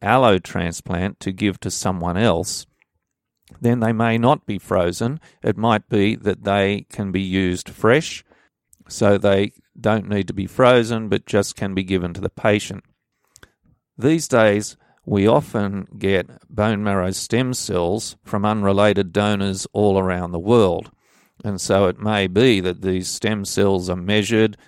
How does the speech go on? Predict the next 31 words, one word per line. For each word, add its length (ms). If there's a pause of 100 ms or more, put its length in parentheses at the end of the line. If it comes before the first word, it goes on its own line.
(140)
and 240
prepared, 600 (280)
and 160
then 200
they're 120
shipped 480
from 360
the 100
country 440
where 300
they 160
were 100
collected 640 (160)
to 100
the 120
country 380
where 200
the 80
patient 460
is 160
located. 640 (1200)
Now, 280
before 480
I 100
finish, 640
let 220
me 120
stress 580
again 680 (340)
that 240 (600)
when 460